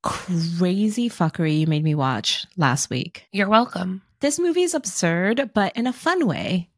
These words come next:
Speaker 1: in a cute way.
Speaker 2: Listen, I've never been angry at a Jennifer Lawrence movie.
Speaker 1: She looks so fresh-faced in this movie.
Speaker 2: Oh, dude, do you know that she's, like, married and she has, like, kids?
Speaker 1: Yeah,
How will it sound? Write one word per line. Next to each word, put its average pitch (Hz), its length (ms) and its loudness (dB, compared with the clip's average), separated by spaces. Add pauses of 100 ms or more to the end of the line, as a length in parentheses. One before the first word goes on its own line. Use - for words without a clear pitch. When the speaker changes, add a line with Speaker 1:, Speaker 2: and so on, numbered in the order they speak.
Speaker 1:
in 311 80 4
a 349 40 2
cute - 300 2
way. 165 400 0
Speaker 2:
Listen, 185 540 0
I've 254 300 -4
never 208 260 2
been 208 200 -2
angry 185 380 2
at 180 80 2
a 180 60 2
Jennifer 170 300 0
Lawrence 156 360 0
movie. - 480 -6 (220)
Speaker 1:
She - 300 0
looks 392 240 -4
so 240 180 2
fresh-faced 170 640 -2
in 160 100 2
this 156 200 0
movie. 143 580 0 (200)
Speaker 2:
Oh, 339 80 2
dude, 349 260 0
do 262 60 2
you 294 60 2
know 359 140 2
that 403 100 -2
she's, 285 180 -2
like, 262 120 0
married 185 500 2
and 220 120 -2
she - 120 0
has, 208 120 -2
like, 202 120 -2
kids? - 760 -2
Speaker 1:
Yeah, 156 220 2